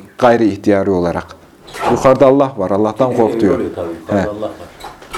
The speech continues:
Speaker 2: Cübbeli Ahmet Hoca diyor, "Ya bu kafirlerin," diyor, "hiç aklı yok," diyor. "Ya ne," diyor, "götürüyorsunuz aya uzaya," diyor, "bu kadar masraf ediyorsunuz,"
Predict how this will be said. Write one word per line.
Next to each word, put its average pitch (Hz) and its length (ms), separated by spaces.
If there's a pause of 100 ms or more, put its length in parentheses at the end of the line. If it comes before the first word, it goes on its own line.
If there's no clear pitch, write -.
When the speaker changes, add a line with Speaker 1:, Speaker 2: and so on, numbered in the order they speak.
(1160)
Speaker 2:
Cübbeli 117 140
Ahmet 123 280
Hoca 98 260
diyor, 80 240
"Ya 113 80
bu 117 300
kafirlerin," 120 640
diyor, 95 100 (120)
"hiç - 100
aklı 98 240 (120)
yok," 92 140 (120)
diyor. 87 220 (1200)
"Ya 120 180 (160)
ne," 113 80
diyor, 107 500
"götürüyorsunuz 104 680 (100)
aya 98 240 (100)
uzaya," 95 340
diyor, 95 120 (100)
"bu - 40
kadar 90 280
masraf 90 420
ediyorsunuz," 101 560